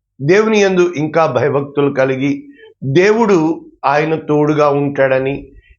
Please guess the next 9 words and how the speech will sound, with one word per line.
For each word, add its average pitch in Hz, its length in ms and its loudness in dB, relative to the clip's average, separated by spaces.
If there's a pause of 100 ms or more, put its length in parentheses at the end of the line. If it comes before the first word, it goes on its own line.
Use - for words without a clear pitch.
(100)
ఇంకా 170 240 0
ఎవ్వరూ 185 640 2
మనకి 185 340 -2
తోడుగా 139 460 -4
ఉండలేరని 131 840 -4 (120)
నేర్చుకుంటున్నాం. 117 800 -2 (540)
న్యూ 220 180 4
లివింగ్ 185 420 0
ట్రాన్స్లేషన్, 127 840 -4